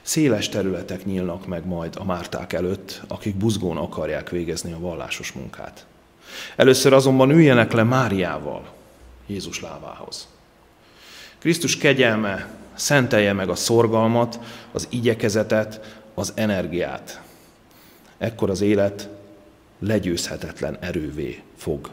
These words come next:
válni a jó számára. Azt hiszem, borzasztó nehéz ennél jobb zárszót találni. Talán csak annyit, hogy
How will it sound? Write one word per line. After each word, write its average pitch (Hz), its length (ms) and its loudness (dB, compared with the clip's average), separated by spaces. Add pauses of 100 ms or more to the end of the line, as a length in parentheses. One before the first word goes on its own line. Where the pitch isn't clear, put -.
(100)
válni 78 580 -10 (420)
a - 120 -12
jó 87 340 -4 (160)
számára. 71 720 -8 (1800)
Azt - 200 -10
hiszem, 90 420 -6 (1500)
borzasztó 92 460 -4
nehéz 82 440 -10 (1000)
ennél 85 380 -8
jobb 80 320 -6 (320)
zárszót - 720 -6 (200)
találni. 50 480 -10 (1300)
Talán 85 220 -10
csak 90 220 -10
annyit, 90 260 -6
hogy 82 300 -10